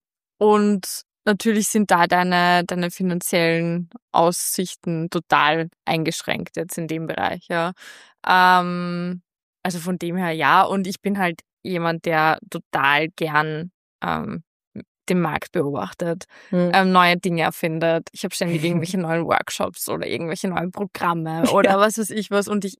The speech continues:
Speaker 1: und ich schau halt, was braucht der Markt. Und dann e-, erstellen wir irgendwas, dann machen wir ein Konzept dazu und dann testen wir halt, okay, kommt das gut an? Braucht es der Markt tatsächlich oder hab ich's mir
Speaker 2: Mhm.
Speaker 1: nur eingebildet?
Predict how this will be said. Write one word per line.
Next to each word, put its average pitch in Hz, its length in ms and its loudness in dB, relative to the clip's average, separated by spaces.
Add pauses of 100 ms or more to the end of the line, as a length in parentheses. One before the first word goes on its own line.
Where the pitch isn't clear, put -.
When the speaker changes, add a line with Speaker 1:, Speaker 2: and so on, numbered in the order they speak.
(100)
Speaker 1:
und 185 180 -6
ich 196 100 -4
schau 196 220 6
halt, 202 180 2
was 196 180 -6
braucht 175 480 2
der 180 80 -6
Markt. 185 480 0 (480)
Und 208 240 0
dann 196 180 0 (100)
e-, - 80 -8 (120)
erstellen 208 480 4
wir 226 160 4
irgendwas, 190 520 2
dann 196 120 -4
machen 208 160 0
wir 190 60 0
ein 190 100 -4
Konzept 202 420 0
dazu 202 220 -4
und 202 180 -2
dann 190 280 2 (380)
testen 214 500 2
wir 208 160 4
halt, 202 220 4
okay, 226 220 -4 (120)
kommt 202 320 0
das 202 160 -6
gut 190 200 -4
an? 247 440 2 (440)
Braucht 208 460 2
es 254 120 -4
der 208 100 -4
Markt 202 260 0
tatsächlich 226 440 -2
oder 208 120 0
hab 185 100 -2
ich's 196 100 -4
mir 190 80 0
Speaker 2:
Mhm. 190 60 2
Speaker 1:
nur 180 80 -2
eingebildet? 277 560 0